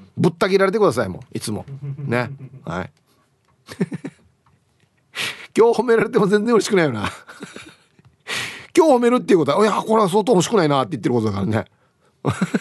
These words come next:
はい。えー、マイヒラのおじき、Dさん、スタッフさん、リスナーさん、こんにちは。お疲れ様です。拙者のラジオネームは三代目烈風隊浦添支部っす。はい、こんにちは。アンケートA。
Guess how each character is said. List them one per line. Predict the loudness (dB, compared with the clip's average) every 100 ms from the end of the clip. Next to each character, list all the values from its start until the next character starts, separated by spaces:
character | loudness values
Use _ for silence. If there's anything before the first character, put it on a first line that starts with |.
| -6 -8 _ _ _ _ _ _ _ _ _ _ _ _ -12 -10 -8 -12 -10
は | -8
い。 | -8 -14 _ _ _ _ _ _ _ _ _ _ _ _ -20 -20 -20 -20 _ -14
え | -12 -12 -14 -16 -16 -18 -20
ー、 | -20 _
マ | -2 2
イ |
ヒ | 4
ラ | 4
の | 4
お |
じ | 2
き、 | 2 2
D | 4
さ | 4 2
ん、 | 0
ス |
タ | -2
ッ |
フ | -2 -2
さ | 0
ん、 |
リ | 0
ス | 0
ナ | 0
ー | 0
さ | -2
ん、 |
こ | 0
ん | 0
に | 0
ち | 2
は。 | 0
お | 0
疲 | -2
れ | -2
様 | 0 0
で | 0 -2
す。 | -4 -14
拙 | -2 0
者 | 2
の | 2
ラ | 2 4
ジ | 4
オ |
ネ | 4 4
ー |
ム | 2
は | 2
三 | 0 0
代 | 2
目 | 2
烈 | 0
風 | 0 0
隊 | 2
浦 | 2 2
添 | 0 0
支 | 0
部 | -2
っ |
す。 | -4 -6
は | -4 -4
い、 |
こ | -4
ん |
に | -4
ち |
は。 | -4 -4 -6 _ _ _ _ -20 -6
ア | -2
ン | 2
ケ | 2
ー |
ト | 2 2
A。 | 2 0